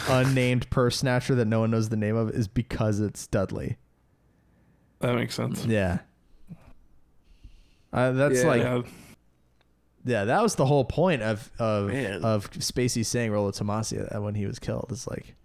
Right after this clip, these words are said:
Speaker 1: it wasn't to communicate the point. It was like, "This is the freaking guy."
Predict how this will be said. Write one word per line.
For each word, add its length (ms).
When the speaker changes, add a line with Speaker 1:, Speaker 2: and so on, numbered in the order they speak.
Speaker 1:
it 100
wasn't 280
to 80
communicate 540
the 60
point. 240
It 40
was 120
like, 200
"This 240
is 140
the 80
freaking 440
guy." 400